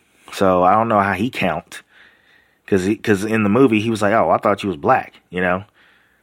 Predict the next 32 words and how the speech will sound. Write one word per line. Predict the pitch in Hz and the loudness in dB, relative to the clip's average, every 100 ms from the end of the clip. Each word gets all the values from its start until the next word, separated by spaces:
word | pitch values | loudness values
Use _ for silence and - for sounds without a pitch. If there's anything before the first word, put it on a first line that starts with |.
| _ _ _ _ _ _ _ - | _ _ _ _ _ _ _ -2
But, | 104 104 | 2 4
um, | 98 90 87 87 87 - - - _ _ _ _ _ - | 4 2 -2 -6 -10 -16 -20 -20 _ _ _ _ _ -4
so | 104 | 0
yeah, | 127 | 2
like | 92 - _ - _ _ _ _ _ | 0 -4 _ -20 _ _ _ _ _
I | 113 | -4
said, | 110 104 | 0 0
he | 165 | 2
never | 151 147 | 2 2
knew | 107 104 | 0 0
who | 95 | -2
Spider-Man | 101 95 87 85 | -2 -2 -2 -6
was. | 76 67 - _ _ _ _ _ _ | -6 -10 -18 _ _ _ _ _ _
So | - 87 87 82 | -6 -2 0 0
I | 87 | 0
don't | 117 113 101 | 0 -2 -6
see | - 101 | -6 -2
how | 107 98 | 0 0
he | 139 143 | -2 0
got | 95 82 | -2 -2
into | 87 87 | -6 -6
the | |
equation, | 82 92 87 92 113 _ _ _ _ _ _ _ - | -4 -4 -4 -6 -12 _ _ _ _ _ _ _ -20
or, | - _ _ _ - _ _ - | -20 _ _ _ -20 _ _ -2
or | 95 92 90 | 2 2 0
how | 104 92 | 0 -2
he | 82 156 | -2 -6
fit | - 104 | -4 -4
into | 92 92 - 104 | -4 -8 -4 -2
the | 92 | -2
equation | - 92 92 87 | -2 -2 -4 -8
of | 82 85 | -10 -14